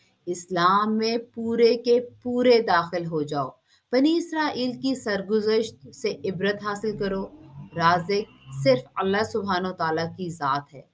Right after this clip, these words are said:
मोमिन होने के लिए ये काफ़ी नहीं कि तुमने ईमान का इकरार कर लिया, बल्कि उसके लिए ज़रूरी है कि आजमाइशों में साबित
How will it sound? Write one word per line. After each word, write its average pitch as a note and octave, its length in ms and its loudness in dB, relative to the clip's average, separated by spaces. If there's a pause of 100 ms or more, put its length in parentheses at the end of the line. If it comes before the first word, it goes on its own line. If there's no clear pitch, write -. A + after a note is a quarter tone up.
(360)
मोमिन C#4+ 280 4
होने E4 240 2
के D#4 160 -2
लिए D#4+ 220 2
ये B3 220 2
काफ़ी B3+ 380 -2
नहीं B3 300 0
कि F4+ 100 -2
तुमने D4+ 280 0
ईमान G3 440 0
का A#3+ 100 -6
इकरार F#3 540 -4
कर F3+ 160 -2
लिया, E3 380 -6 (280)
बल्कि G3+ 340 0
उसके A3+ 320 -2
लिए G#3 180 0
ज़रूरी F#3+ 500 -2
है A3+ 160 0
कि A#3 240 -2
आजमाइशों E3+ 880 -2
में F#3+ 260 -4
साबित E3+ 580 -4